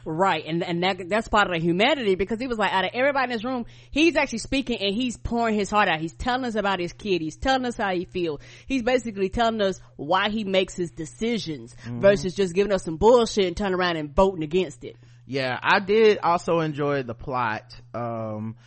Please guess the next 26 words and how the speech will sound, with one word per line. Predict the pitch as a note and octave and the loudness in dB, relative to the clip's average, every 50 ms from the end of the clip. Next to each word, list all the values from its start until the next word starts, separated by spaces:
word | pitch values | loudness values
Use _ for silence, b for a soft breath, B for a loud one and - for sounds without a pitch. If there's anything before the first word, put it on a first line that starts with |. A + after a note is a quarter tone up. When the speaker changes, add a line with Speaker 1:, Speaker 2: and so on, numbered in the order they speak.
| b b b b b b - | b b b b b b -12
Speaker 2:
you | - C3 D3 | -8 -6 -4
know, | C#3 C3 B2+ B2 A#2 A#2 A#2+ | -2 -2 -2 -2 -2 -4 -4
the | G#2 B2 G#2 | -6 -6 -4
idea | F#2 C3 C#3+ D3+ D3+ C#3 B2 D3 C#3+ C#3 C#3 C3+ C3 | -2 0 0 0 -2 -2 -4 -4 -2 -2 -2 -4 -4
that, | A#2+ C3 B2+ B2 B2 A#2+ A#2+ A#2 A2+ A#2 - - | -6 -6 -6 -6 -6 -6 -6 -8 -10 -12 -10 -10
uh, | A2+ A#2 A2+ A2+ G#2+ G2+ G2+ - - | -8 -8 -6 -8 -8 -8 -10 -8 -6
on | C#3 C#3 | -6 -6
a | B2+ A2+ | -6 -4
couple | - - F3 D#3 B2+ C3 B2 | -2 -2 -2 -2 -2 -4 -6
levels, | A#2+ A#2 A2+ A2 G#2+ G#2+ G#2+ A2 - - b b b b b b - | -6 -6 -6 -8 -8 -10 -10 -12 -14 -18 b b b b b b -6
um, | A#2+ B2 B2 A#2+ A#2 A2+ A2 A2 G#2+ G#2 G#2+ A2 - - - - - b b b b b - | -4 -2 -2 -2 -4 -4 -6 -6 -8 -8 -10 -12 -14 -18 -20 -20 -20 b b b b b -10
you | - C3+ C3+ | -8 -6 -6
know, | B2 A2+ A2 G2+ G2 F#2 - - - - - - - - A2 | -4 -4 -6 -6 -8 -10 -12 -16 -20 -20 -20 -20 -20 -18 -12
the | A2+ B2 B2 | -12 -10 -8
Klan's, | - - E3+ E3 E3+ E3+ E3+ E3 E3 D#3+ D#3+ D#3 D#3+ D#3+ D#3 - - - - - - | -6 -4 -4 -2 0 0 0 0 0 -2 -2 -2 -4 -6 -6 -10 -14 -20 -20 -16 -12
like, | B2+ C3 B2 A#2 A#2 G2+ - - - | -6 -4 -4 -4 -4 -6 -12 -16 -20
brotherhood | G#2+ A2 G#2+ A#2 C#3 D3+ D#3 D3 D3 D3 D3 D3+ D3+ C#3+ C#3 C#3 C3+ C3 C3 B2+ B2+ B2 - | -20 -14 -8 -4 -2 0 0 0 -2 -2 -2 -2 -2 -2 0 -2 -2 -2 -2 -4 -4 -6 -8
and | - A2+ A#2+ A#2+ A#2 A2+ A2 A2 G#2+ G#2+ A2 A2 b b b b b b b b | -12 -10 -8 -8 -8 -8 -6 -6 -6 -8 -8 -10 b b b b b b b b
the | - A#2+ A#2+ | -6 -4 -4
masculinity | B2 C3+ C#3 D3+ D#3+ - - D3 C#3 C#3 C#3+ C#3 C3 C3 B2+ | -2 -2 -2 -2 -2 -2 -4 -4 -4 -4 -4 -4 -4 -4 -4
of | A#2 A2+ A2+ | -6 -4 -2
white | B2+ C3+ D3+ D#3+ - A2+ | 0 0 0 0 -2 -6
men | A#2+ B2 A#2 A2+ A2 G#2+ G#2+ G#2 A2+ B2 - - - - _ - - G2+ | -8 -6 -6 -6 -6 -8 -8 -10 -10 -14 -16 -20 -20 -20 _ -20 -14 -8
being | A2+ C#3 C#3 C#3+ C#3 C3+ B2 | -6 -4 -4 -2 -4 -4 -4
the | A#2+ A#2 | -6 -6
reason | A2+ A2 A#2 C3 D3 D3+ C#3+ C3 B2 B2 A#2 A2+ A#2 B2 | -6 -6 -8 -6 -6 -6 -6 -6 -4 -4 -4 -4 -4 -6